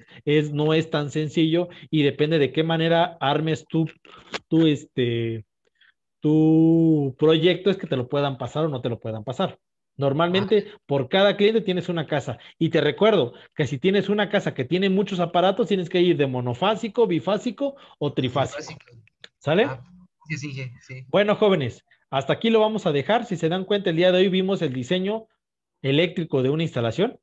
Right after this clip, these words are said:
Speaker 1: Aquí está. ¿Sale? Próxima clase vamos a hacer lo que es el cuadro de cargas. Les, ya tienen este plano en la plataforma. Les voy a subir esta imagen. ¿Sale?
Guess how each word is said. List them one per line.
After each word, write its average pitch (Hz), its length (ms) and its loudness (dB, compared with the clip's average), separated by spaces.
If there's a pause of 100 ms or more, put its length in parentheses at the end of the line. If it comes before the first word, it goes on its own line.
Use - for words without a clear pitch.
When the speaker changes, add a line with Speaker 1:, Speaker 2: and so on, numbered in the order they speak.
Speaker 1:
Aquí 131 220 -6
está. 170 300 -2 (880)
¿Sale? 165 320 -4 (840)
Próxima 180 560 2
clase 220 380 4
vamos 196 240 0
a - 20 -4
hacer 208 300 0
lo 165 120 -2
que 185 100 -2
es - 100 0
el 170 160 0
cuadro 175 360 2
de 131 120 -2
cargas. 190 480 -2 (420)
Les, 147 300 0
ya 196 180 2
tienen 208 240 2
este 202 220 0
plano 190 420 0
en 143 80 0
la 127 100 -2
plataforma. 202 600 0
Les 147 160 0
voy 208 140 4
a 214 60 2
subir 202 260 2
esta 208 200 -2
imagen. 160 400 -4 (380)
¿Sale? - 400 -4